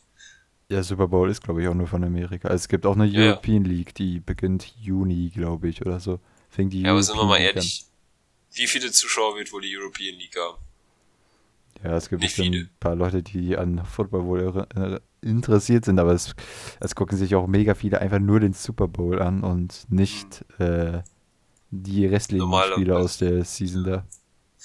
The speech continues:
Speaker 2: Ja, das kann, das kann ich mir gut vorstellen. Das ist dann sowas wie mit der W M halt bei uns so, ne?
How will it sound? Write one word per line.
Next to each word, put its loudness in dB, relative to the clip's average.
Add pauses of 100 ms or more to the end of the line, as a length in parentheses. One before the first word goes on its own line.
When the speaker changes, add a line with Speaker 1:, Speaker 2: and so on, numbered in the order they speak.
(360)
Speaker 2:
Ja, 4
das 4
kann, 4
das -2
kann 0
ich -4
mir -6
gut -10
vorstellen. -4
Das -6
ist 0
dann -6
sowas -2
wie -14
mit -10
der -4
W -2
M -6
halt -6
bei -10
uns -2
so, -6
ne? -20